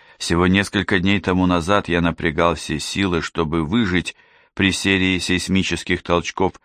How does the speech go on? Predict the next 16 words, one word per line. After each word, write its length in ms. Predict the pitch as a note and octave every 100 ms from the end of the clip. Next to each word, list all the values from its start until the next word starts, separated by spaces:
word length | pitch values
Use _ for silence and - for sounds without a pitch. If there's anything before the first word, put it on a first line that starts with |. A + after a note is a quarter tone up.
| _
в 100 | -
экваторианской 760 | F2 F2+ F2 F2+ F2+ F2 - D#2+
пустыне, 640 | - D#2+ - E2+ F2 F#2+ - - -
вызванных 640 | G2 G#2 F#2 G2 F#2 F#2 -
выходом 480 | F#2+ F2+ F2 F2 F2
арки 280 | E2+ -
времени 460 | F2 F2+ E2+ E2+ E2+
из 100 | E2
спящего 500 | - E2+ D#2+ - D#2
состояния. 800 | D#2+ D#2+ - E2 E2+ E2 D#2+ D2+ - _ _ _ _ -
И 120 | F#2+
вот 280 | G#2+ D3 C#3
я 140 | C3
здесь, 640 | A2+ G2 F2+ C2+ - - _ -
на 220 | F#2+ F2+
Воксе. 520 | F2 E2 - - -